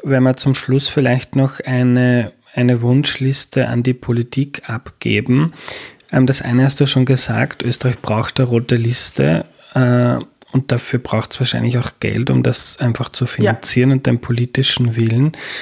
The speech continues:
Speaker 1: Gibt's sonst noch etwas, was deiner Meinung nach, ähm, die Politik tun sollte, um, damit's wieder mehr Vielfalt bei den Wildbienen gibt in Österreich?
Speaker 2: Was die Politik tun sollte? Puh.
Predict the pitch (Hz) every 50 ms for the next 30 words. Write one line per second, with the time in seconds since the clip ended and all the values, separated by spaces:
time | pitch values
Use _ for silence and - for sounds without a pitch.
0 | - - - - - 135 139 - - 131 117 113 - - 127 123 - 107 117 -
1 | - 139 147 151 - 147 143 139 - - - - 131 127 127 131 127 117 113 113
2 | 120 120 127 127 127 127 131 - - - - - - 143 127 120 120 120 - -
3 | 117 - - 120 117 120 117 - - 131 139 - - - - - - 127 127 131
4 | 127 127 139 - - - - 107 104 107 117 123 - - - 123 131 143 - -
5 | - _ _ _ _ _ _ - - - - - 135 123 120 120 120 127 135 -
6 | _ _ _ _ - - - - _ - - 120 120 117 117 - - 127 123 120
7 | 120 117 117 113 117 117 - - - 120 117 120 - - 127 123 127 139 156 -
8 | - - 123 117 120 - 123 120 120 123 127 127 127 - - - 123 120 117 120
9 | - - - 117 113 113 113 120 - 123 - - - 131 120 123 123 - - -
10 | 127 120 120 131 139 139 - - - _ _ _ _ _ - 202 180 - - -
11 | 180 - - 175 175 175 180 - 247 247 240 - - - - 214 220 226 226 220
12 | 190 170 - - 190 190 190 185 185 - - - - - 285 247 156